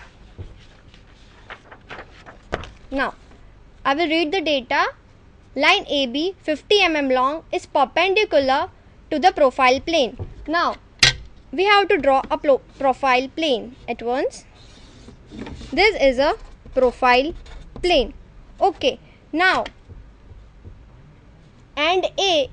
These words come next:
is twenty M M below H P and thirty M M behind V P. So it shows a location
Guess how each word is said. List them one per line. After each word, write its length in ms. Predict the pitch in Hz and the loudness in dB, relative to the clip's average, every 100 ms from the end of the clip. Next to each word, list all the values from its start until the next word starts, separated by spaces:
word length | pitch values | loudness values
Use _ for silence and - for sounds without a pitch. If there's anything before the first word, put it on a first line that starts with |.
| - | -4
is 180 | 330 - | -4 -2
twenty 500 | 330 294 277 294 381 | 0 2 2 0 -2
M 240 | 277 262 | -2 -4
M 220 | 262 285 339 _ 226 | -4 -6 -10 _ -6
below 320 | 285 294 392 285 | 0 4 4 2
H 260 | 254 - | -2 -2
P 180 | 277 277 - | -8 -8 -6
and 200 | 277 294 | -6 0
thirty 380 | 294 269 392 | 0 0 -2
M 240 | 370 262 247 | -2 -2 -2
M 200 | 285 285 | -2 -2
behind 480 | 254 262 254 285 269 | -4 -2 -2 -2 -4
V 220 | 294 359 | 0 0
P. 200 | 285 208 - - | -2 -12 -16 -20
So 180 | - 381 | -2 0
it 160 | - 302 | 2 0
shows 320 | - 302 330 | 4 2 4
a 100 | 311 | 2
location 640 | 294 240 269 254 254 330 | 2 2 0 -2 2 2